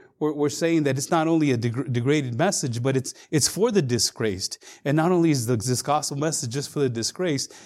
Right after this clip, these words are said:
but it's also for the doomed. And then number four in the back of your outlines, the gospel is for the predetermined. The gospel is for the predetermined. Look at verses eighteen again.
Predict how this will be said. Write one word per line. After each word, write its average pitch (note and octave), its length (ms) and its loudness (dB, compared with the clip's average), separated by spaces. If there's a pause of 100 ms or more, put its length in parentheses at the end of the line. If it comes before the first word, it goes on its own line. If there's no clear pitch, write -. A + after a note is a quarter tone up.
(120)
but - 100 -2
it's - 140 -4
also A#2 360 -2
for A2 200 -8
the A2 100 -6
doomed. G2+ 460 -8 (340)
And A#2+ 100 -2
then B2 140 0
number B2 240 -2
four A#2 300 -2
in G2+ 80 -4
the G2+ 80 -8
back G#2 240 -4
of - 60 -12
your A2 100 -6
outlines, G2 500 -12 (460)
the C3 80 0
gospel A#2 640 -2 (360)
is A2 140 -8
for - 180 -10
the G#2+ 120 -4
predetermined. - 1400 -8 (480)
The C#3+ 80 -2
gospel C3+ 560 -4
is F#2 100 -12
for - 120 -14
the G2+ 100 -6
predetermined. G2+ 880 -10 (920)
Look B2 200 -2
at B2 60 -2
verses A#2+ 440 -2
eighteen A#2+ 400 -4
again. G2 380 -6